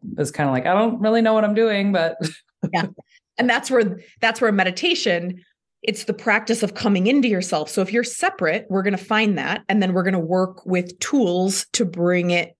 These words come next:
Speaker 2: closer together. And then it's heavily based in physiology as well, because we have to understand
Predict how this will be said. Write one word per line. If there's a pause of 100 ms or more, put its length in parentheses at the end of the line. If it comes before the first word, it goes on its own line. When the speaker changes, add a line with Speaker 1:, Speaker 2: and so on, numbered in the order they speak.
(140)
Speaker 2:
closer
together.
And
then
it's
heavily
based
in
physiology
as
well,
because (540)
we
have
to
understand